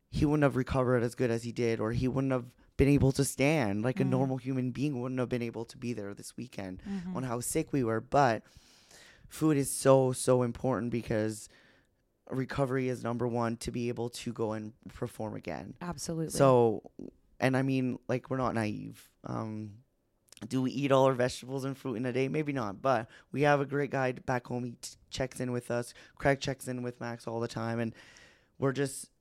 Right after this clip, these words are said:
Speaker 1: at this point, we know what our body loves. We know, we know what our body needs.
Speaker 2: Mm-hmm.
Speaker 1: Um, pre-workout's pretty similar, you know, post-workout. We keep things really basic because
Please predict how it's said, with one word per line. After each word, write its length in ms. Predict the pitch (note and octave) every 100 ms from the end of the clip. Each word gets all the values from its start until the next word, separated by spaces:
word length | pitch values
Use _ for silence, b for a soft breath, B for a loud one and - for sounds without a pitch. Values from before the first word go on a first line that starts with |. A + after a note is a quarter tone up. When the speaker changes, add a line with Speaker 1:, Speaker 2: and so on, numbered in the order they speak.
| _ _ - -
Speaker 1:
at 160 | C3
this 180 | C#3 C#3+
point, 240 | - B2+
we 120 | A2+ B2
know 120 | A#2
what 160 | A#2
our 80 | A#2+
body 320 | A#2 A#2 A#2
loves. 380 | A#2 G#2+ A2+ A2+
We 140 | A#2 A#2
know, 220 | A2+ A2+ A2+ -
we 140 | A#2+
know 120 | A#2
what 140 | A2 A2+
our 60 | A2+
body 260 | A2+ A#2
needs. 560 | A2+ A2 A#2+ D3 D#3 -
Speaker 2:
Mm-hmm. 60 | A3 -
Speaker 1:
Um, 240 | - A2+ - b -
pre-workout's 640 | - B2+ A#2+ A#2 A#2+ A#2
pretty 300 | - - C3+
similar, 500 | C3 - C3+ B2+ A2+
you 100 | A#2
know, 160 | B2 B2
post-workout. 600 | A#2+ A#2+ A#2+ A#2 B2+ A2
We 100 | C3+
keep 220 | C3 D3+ D3+
things 280 | E3 D3
really 220 | D3 D3 C#3
basic 460 | C3 C#3+ - A2
because 440 | - A#2 B2 A#2